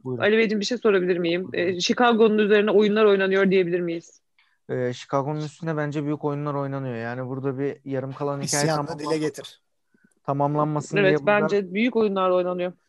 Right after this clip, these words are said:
Speaker 1: Ya, <laughs> yani Markkanen'e talip olup orada
Speaker 2: <laughs>
Speaker 1: üstünü örtmek. Ben şimdi küfür edeceğim, etmek istemiyorum. Ondan sonra öyle yani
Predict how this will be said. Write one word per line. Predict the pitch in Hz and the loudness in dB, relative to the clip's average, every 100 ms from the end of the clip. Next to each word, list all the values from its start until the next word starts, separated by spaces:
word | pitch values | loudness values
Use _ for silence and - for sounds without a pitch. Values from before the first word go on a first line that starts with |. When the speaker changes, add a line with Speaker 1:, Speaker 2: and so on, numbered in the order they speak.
| _ _ - | _ _ -6
Speaker 1:
Ya, | 147 123 120 127 147 120 | 0 0 0 -8 -8 -10
<laughs> | - 135 160 135 139 | -12 -10 -8 -8 -8
yani | 131 123 120 | -6 -6 -6
Markkanen'e | 123 135 131 143 139 | -2 -2 -2 -4 -4
talip | 135 135 135 | 0 0 0
olup | 143 254 | 2 4
orada | - - 247 | 4 4 4
Speaker 2:
<laughs> | 254 240 269 254 330 277 339 - | 4 4 4 2 2 0 -2 -2
Speaker 1:
üstünü | 330 151 147 | -4 -4 -4
örtmek. | 147 311 160 185 254 233 - 247 208 220 | -4 -4 -6 -6 -6 -10 -6 -6 -8 -6
Ben | 135 147 143 | -2 -2 -2
şimdi | - 143 | -6 -10
küfür | 131 139 139 | -8 -10 -8
edeceğim, | 135 135 127 | -8 -8 -12
etmek | 127 135 | -10 -14
istemiyorum. | - - 135 131 143 247 _ _ _ - | -14 -10 -8 -6 -8 -12 _ _ _ -6
Ondan | 147 143 147 | -4 -2 -2
sonra | 143 156 147 165 160 | -4 -6 -4 -2 -2
öyle | 151 151 156 82 | 0 0 -2 -4
yani | 139 147 143 151 151 | -6 -4 -4 -6 -8